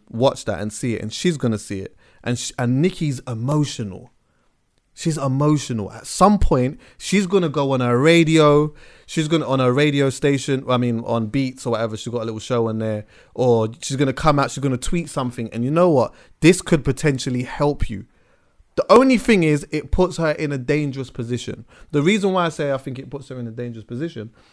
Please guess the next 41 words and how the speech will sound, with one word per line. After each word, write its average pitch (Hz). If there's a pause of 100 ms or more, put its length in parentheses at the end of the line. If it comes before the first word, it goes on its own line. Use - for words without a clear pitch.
(120)
is 131
because 127 (1200)
when 196
you 196 (260)
are 139 (340)
like, 123
let's 202
not 214
take 185
away 151
from 139
the 123
fact -
that, 110
like, 110
regardless 156
of 127
what 147
you 131
think 123
about 113
Nicki's 117
music 117
or 117
whether 147
you 139
think 135
that 117
she's 120
been 120
writing 120
her 120
own 120
lyrics 120
and 113
all 139
of 117
these 120
other 110
shits, -
yeah, 90